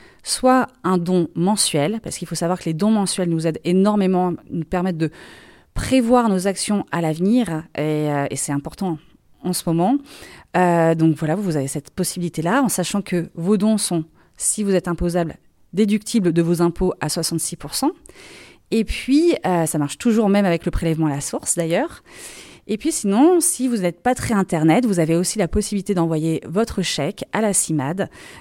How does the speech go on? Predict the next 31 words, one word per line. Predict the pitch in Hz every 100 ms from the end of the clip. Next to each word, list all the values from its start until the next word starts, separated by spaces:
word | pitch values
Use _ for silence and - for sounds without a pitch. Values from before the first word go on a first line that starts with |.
| -
euh, | 151 156 151 147 143 139
en | - 185
indiquant | 160 143 214
qu'effectivement, | 208 131 - 139 139 185
c'est | - 147
pour, | 160 170
euh, | 147 135 139 135 139
soutenir | - 233 190 208
les | 196 156
actions | 151 - 190
de | 165
la |
cimad. | 156 - 143 190 151 - - - - - _ 147
Donc, | 139 - -
euh, | 139 135
voilà | 143
les | 160 151
différentes | 160 165 - 170 -
manières. | 156 156 185 254
Vous | 196
avez | 170 175
aussi | 180 214
d'autres | 175 285 -
possibilités | 247 208 - 180 160 - 147 202
comme | 180 165 156 - _ _
le | 160 220
leg, | 208 147 185 151 - - - -
euh, | 156 147
les | 160 196
assurances | 196 - 185 165
vie. | 139 139